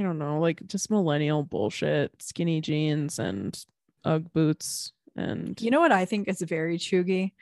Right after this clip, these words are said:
Speaker 1: What?
Speaker 2: Chuggy, by the way, is, like, a style. It's a, it's not a nice thing to be. And
Speaker 1: No.
Speaker 2: it's kind of like you're old, but you think you're young, but you are very out of touch and you don't know how to dress for contemporary
Speaker 1: Yeah.
Speaker 2: fashion.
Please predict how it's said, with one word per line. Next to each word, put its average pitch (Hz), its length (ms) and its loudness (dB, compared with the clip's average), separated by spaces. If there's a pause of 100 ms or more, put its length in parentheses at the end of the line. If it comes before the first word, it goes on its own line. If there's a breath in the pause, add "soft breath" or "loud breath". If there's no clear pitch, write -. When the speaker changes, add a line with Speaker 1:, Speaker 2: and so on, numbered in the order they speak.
(420 soft breath)
Speaker 1:
What? 170 320 0 (480)
Speaker 2:
Chuggy, 269 340 6
by 220 160 8
the 208 100 8
way, 190 520 6
is, 190 240 -2
like, 190 200 -4
a 180 120 0
style. 170 1200 2
It's 214 200 0
a, 220 180 2
it's - 220 -4
not 247 320 6
a 214 40 4
nice 180 460 0
thing 165 260 -6
to 170 80 -6
be. 160 380 -6 (380)
And 190 140 4
Speaker 1:
No. - 60 2
Speaker 2:
it's 180 160 -6
kind 220 240 -2
of 208 120 -2
like 190 300 0 (500)
you're 202 460 0
old, 208 420 2
but 196 140 -4
you 190 140 -6
think 190 280 -6
you're 190 120 0
young, 175 420 -4
but 170 160 -4
you 185 260 -6
are 180 200 -2
very 175 400 2
out 170 120 0
of 180 80 -6
touch 170 360 -8
and 170 120 -6
you 175 280 -4
don't 165 260 -2
know 170 80 -2
how 170 160 -4
to 156 80 -4
dress 160 360 -6
for 175 180 -12
contemporary 156 680 -8
Speaker 1:
Yeah. - 160 -2
Speaker 2:
fashion. 196 300 -8